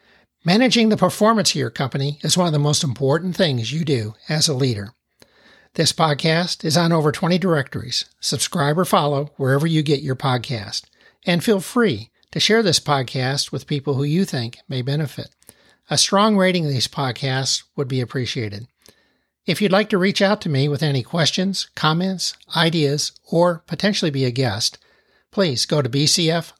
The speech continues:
O R G dot com. There's a red Contact Us button in the middle of the homepage. A LinkedIn symbol's on the upper right.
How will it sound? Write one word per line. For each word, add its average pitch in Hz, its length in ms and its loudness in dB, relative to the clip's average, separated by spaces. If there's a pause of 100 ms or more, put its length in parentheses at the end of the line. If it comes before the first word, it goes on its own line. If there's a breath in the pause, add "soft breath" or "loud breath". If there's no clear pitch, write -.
O 147 160 2
R 160 160 2
G 123 400 -4 (100)
dot 113 200 -8
com. 120 400 -6 (580 soft breath)
There's 151 200 2
a 135 60 4
red 156 400 2 (100)
Contact 170 460 0
Us 139 160 0
button 147 480 -6
in 143 140 -2
the 135 60 2
middle 139 180 4
of 156 60 2
the 175 80 2
homepage. 120 580 -2 (440 soft breath)
A 156 60 -2
LinkedIn 165 420 2
symbol's 165 400 0
on 147 120 0
the 147 120 0
upper 151 220 -2
right. 131 320 0